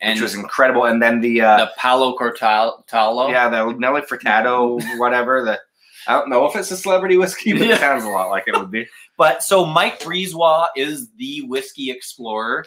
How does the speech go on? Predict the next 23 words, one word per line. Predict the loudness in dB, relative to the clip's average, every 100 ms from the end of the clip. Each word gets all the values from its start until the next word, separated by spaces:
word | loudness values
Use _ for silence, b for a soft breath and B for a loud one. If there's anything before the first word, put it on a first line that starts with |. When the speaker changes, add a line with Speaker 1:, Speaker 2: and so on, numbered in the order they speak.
| _ -16
Speaker 2:
So | -2
follow | 4 6 6
him | 4 2
on | 0
Instagram | -2 -4 0 2
Speaker 1:
And | 2 0
Speaker 2:
also. | -2 -4
Speaker 1:
he | -8 -8
sponsored | -6 2 2 2 -4 -8 -6
this | -6 -6 -4
month's | -2 -2 -6 -14
Dram | -6 -2 -2 -2
Club, | 0 2 2 0 -6
and | -2
that | -4 -4
means | -8 -6
that | -8 -6
Dram | -2 0 0
Clubbers | 0 0 0 -4
for | -6
the | -2
month | -2 0 0
of | 0 -4